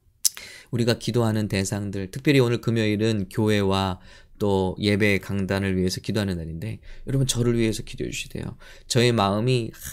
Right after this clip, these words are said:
항상 하나님을 기쁘시게 하는 마음으로 채워져 있고, 그것을 따라가야 됩니다. 한순간이라도 교만하고, 한순간이라도 엉뚱한 생각을 하게 되면요, 우리 성도들까지 다 고생을 시키는 게 리더의 자리입니다.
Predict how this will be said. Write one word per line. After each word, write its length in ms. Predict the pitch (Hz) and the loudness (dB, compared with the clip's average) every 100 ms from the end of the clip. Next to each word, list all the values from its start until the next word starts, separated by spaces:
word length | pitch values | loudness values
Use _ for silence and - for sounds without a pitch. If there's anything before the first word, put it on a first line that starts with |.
| - | -6
항상 260 | 175 156 | -4 -2
하나님을 580 | 143 165 175 165 156 147 | -4 -4 -4 -4 -4 -6
기쁘시게 600 | - - - - 156 - 156 | -6 -8 -6 -4 -2 -2 -2
하는 240 | 147 139 | -2 -2
마음으로 560 | 101 98 110 117 127 131 | -2 -4 -6 -4 -6 -4
채워져 460 | - 180 165 131 | -2 0 2 0
있고, 400 | 107 - 135 165 - - _ _ _ | -2 -4 -4 -4 -6 -20 _ _ _
그것을 380 | - 151 147 135 | -4 0 0 0
따라가야 400 | 190 180 147 - | 0 0 -2 -4
됩니다. 400 | - - - - | -8 -12 -12 -16
한순간이라도 960 | - 190 202 214 202 185 165 139 123 107 | -4 0 2 2 4 4 4 2 0 -2
교만하고, 640 | - 117 110 92 87 92 - - _ | 2 2 2 0 -4 -8 -14 -20 _
한순간이라도 880 | - 190 190 196 165 143 127 110 - | 0 2 4 4 2 4 2 2 2
엉뚱한 440 | 123 131 160 147 | 4 4 4 4
생각을 280 | 131 113 101 | 2 0 -2
하게 180 | 95 92 | -2 -4
되면요, 520 | 90 90 95 143 - - _ _ | -4 -4 -4 -6 -8 -12 _ _
우리 140 | - 135 | -2 -2
성도들까지 800 | 131 196 214 208 190 190 147 139 | 0 -2 0 4 2 2 -6 -6
다 240 | - - 139 | -12 -12 -2
고생을 400 | 135 131 143 127 | 2 4 4 2
시키는 460 | - - 120 104 | 0 -4 -4 -2
게 180 | 107 143 - | -4 -4 0
리더의 360 | 120 127 127 | 0 4 4
자리입니다. 600 | - 92 90 87 - - | 4 -2 -4 -6 -10 -14